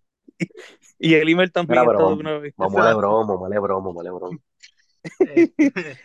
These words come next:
Speaker 1: Había que dar esa pauta comercial de
Speaker 3: <laughs>
Speaker 1: momento.
Speaker 3: Exactamente.
Speaker 1: Está la intro de veinte minutos,
Speaker 3: Está la intro y
Speaker 1: la
Speaker 3: está la
Speaker 1: pauta
Speaker 3: pauta
Speaker 1: de,
Speaker 3: comercial.
Speaker 1: de cinco, y ahora, ahora vamos a, al contenido.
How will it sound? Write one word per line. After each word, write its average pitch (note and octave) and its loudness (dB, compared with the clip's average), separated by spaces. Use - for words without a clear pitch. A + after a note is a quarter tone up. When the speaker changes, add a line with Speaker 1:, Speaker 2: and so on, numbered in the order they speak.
Speaker 1:
Había C#3+ 4
que D#3 0
dar D#3+ 2
esa E3+ 2
pauta E3+ -6
comercial E3+ -6
de G3+ -6
Speaker 3:
<laughs> - -
Speaker 1:
momento. F#3 -2
Speaker 3:
Exactamente. - -6
Speaker 1:
Está D3+ 0
la F3 4
intro F#3+ 2
de F#3 2
veinte F#3 -4
minutos, A3 -4
Speaker 3:
Está D#3+ 0
la F#3 -4
intro F3+ -6
y D#3+ -4
Speaker 1:
la D3+ 0
Speaker 3:
está D#3 0
la D#3 -2
Speaker 1:
pauta F3 -4
Speaker 3:
pauta E3+ -8
Speaker 1:
de, F#3+ 0
Speaker 3:
comercial. E3 -10
Speaker 1:
de E3 -6
cinco, G#3 -8
y D#3 -2
ahora, D#3 0
ahora F#3 -4
vamos E3+ -8
a, D3+ -4
al D3 -12
contenido. D3+ -8